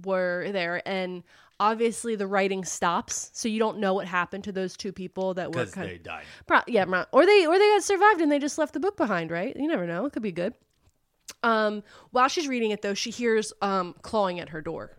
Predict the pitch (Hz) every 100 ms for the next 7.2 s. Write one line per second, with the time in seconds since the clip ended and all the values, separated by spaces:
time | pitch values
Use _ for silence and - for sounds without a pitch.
0 | _ - 175 165 160 151 _ _ _ -
1 | - - - - - 208 208 196 196 180
2 | 175 - 254 - 214 170 - 214 226 -
3 | - 381 220 - _ _ 214 226 214 196
4 | 262 208 185 185 180 196 196 - - 202
5 | 214 - - 185 - 277 320 - - 214
6 | 190 269 190 - 170 - - - - 120
7 | 113